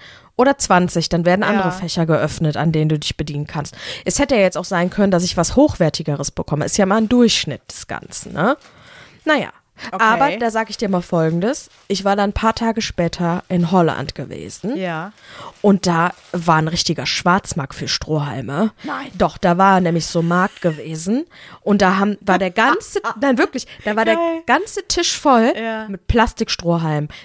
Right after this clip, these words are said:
Speaker 1: Verschiedene Größen, verschiedene
Speaker 2: Mhm.
Speaker 1: Durchmesser, verschiedene Längen, verschiedene Farben. Und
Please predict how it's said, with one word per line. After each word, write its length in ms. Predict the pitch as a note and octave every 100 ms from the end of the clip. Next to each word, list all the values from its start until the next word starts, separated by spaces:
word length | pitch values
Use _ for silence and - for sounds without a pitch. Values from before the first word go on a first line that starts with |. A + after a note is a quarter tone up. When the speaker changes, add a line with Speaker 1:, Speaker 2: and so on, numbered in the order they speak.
| -
Speaker 1:
Verschiedene 500 | F#3+ - F3+ E3+ D#3+
Größen, 460 | - C4 C#4+ E4
verschiedene 560 | - G3 A3 A3 E3+ D#3
Speaker 2:
Mhm. 40 |
Speaker 1:
Durchmesser, 760 | - C4 - C#4+ C#4+ D#4+ D#4+ E4+ - - - -
verschiedene 540 | - G3+ - G3 F3
Längen, 460 | D#3+ G3+ C#4 E4+ F#4
verschiedene 500 | - G3+ - F3 D#3+
Farben. 480 | - F3+ E3 A#3+ D#4+ - - -
Und 200 | - G3+